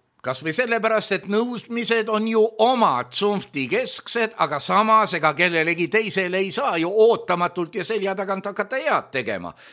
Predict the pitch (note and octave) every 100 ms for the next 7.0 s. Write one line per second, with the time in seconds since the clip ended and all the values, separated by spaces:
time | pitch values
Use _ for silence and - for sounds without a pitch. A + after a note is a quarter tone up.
0 | - D3 D#3 B3+ A3 D3 - A#2+ - D#4+
1 | D#4 C4+ C4 B3+ A3 - A#3+ A#3+ A3 E3+
2 | D3 - B3+ A#3 F3+ F#3 E3 D#3+ D3 C3+
3 | G#3 F#3 - C#3 - G3 F3 - G#3+ D#4+
4 | A3+ F#3+ E3 D3+ A#2 F#3+ F#3+ E3+ E3+ F3+
5 | A#3 C#4 D#4 F#3+ G2+ - - - - D3+
6 | C3+ D#3+ D#3 G3 F3+ F3 F#3 F3+ F3 F#3